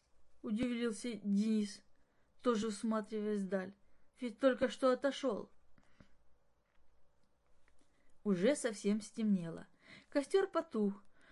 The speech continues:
но трое друзей все сидели и смотрели на холодные волны великой русской реки,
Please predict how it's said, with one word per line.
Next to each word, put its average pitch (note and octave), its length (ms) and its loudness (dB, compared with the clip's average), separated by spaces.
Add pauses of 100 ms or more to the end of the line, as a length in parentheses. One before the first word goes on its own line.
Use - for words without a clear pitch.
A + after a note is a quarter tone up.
(140)
но G#3+ 180 6
трое C4 440 4
друзей B3+ 500 0
все A#3 180 -6
сидели A#3+ 640 -2 (220)
и A3+ 80 -2
смотрели G#3+ 580 0
на G#3 180 4
холодные B3+ 760 0
волны G#3+ 460 0
великой G3 680 0
русской F#3 500 -6
реки, G3+ 500 -4